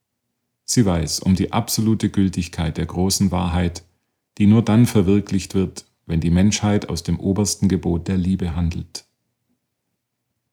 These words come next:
Sie verspricht keinen Lohn, weder in diesem noch in jenem Leben, nur unsagbare Freude des Seins und des Liebens. Jeder trachtet danach, der Verbreitung des Wissens zu dienen,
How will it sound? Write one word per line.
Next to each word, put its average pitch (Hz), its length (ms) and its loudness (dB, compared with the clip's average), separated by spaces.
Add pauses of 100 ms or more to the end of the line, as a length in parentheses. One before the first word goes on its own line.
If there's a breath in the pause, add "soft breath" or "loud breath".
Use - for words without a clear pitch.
(920)
Sie - 180 0
verspricht - 600 -2
keinen 107 320 4
Lohn, 87 480 2 (480)
weder 92 260 0
in 87 140 2
diesem 104 460 2 (220)
noch 92 220 -2
in 95 140 0
jenem 92 380 2
Leben, 82 420 -2 (800)
nur 110 180 6
unsagbare 107 760 2
Freude 90 380 0
des 90 220 0
Seins 85 560 -2
und 98 200 -2
des - 160 -2
Liebens. 82 580 -4 (2250)
Jeder 120 400 0
trachtet - 520 -4
danach, 90 440 0
der 92 140 -4
Verbreitung 85 560 0
des 98 220 -2
Wissens 95 340 -2
zu 87 120 -6
dienen, 85 500 -2